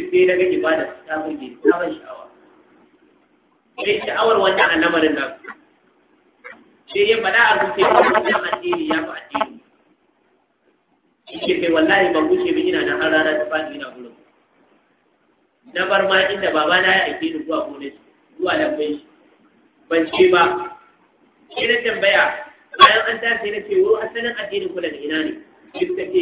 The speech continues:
"Bisham." Asalin addinin yana Sham. Sai na dawo gurin babana, alhali ya aika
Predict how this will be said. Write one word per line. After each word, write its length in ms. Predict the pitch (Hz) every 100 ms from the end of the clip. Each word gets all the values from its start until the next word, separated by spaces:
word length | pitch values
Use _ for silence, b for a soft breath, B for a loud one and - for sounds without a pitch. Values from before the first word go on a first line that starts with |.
| -
"Bisham." 400 | - - - - - -
Asalin 400 | 214 202 214 220 190
addinin 320 | - 185 160
yana 180 | 156 151 -
Sham. 180 | 139 - _ _ _ _ _ _ _ _ _ _ _ _ _ _ _ _ _ _
Sai 400 | - - - 170
na 80 | 180
dawo 220 | 180 175 175
gurin 220 | 175 170
babana, 640 | 143 135 160 160 160 - - _ _ _ _ -
alhali 460 | - 156 165 170 175
ya 120 | 175
aika 280 | 180 180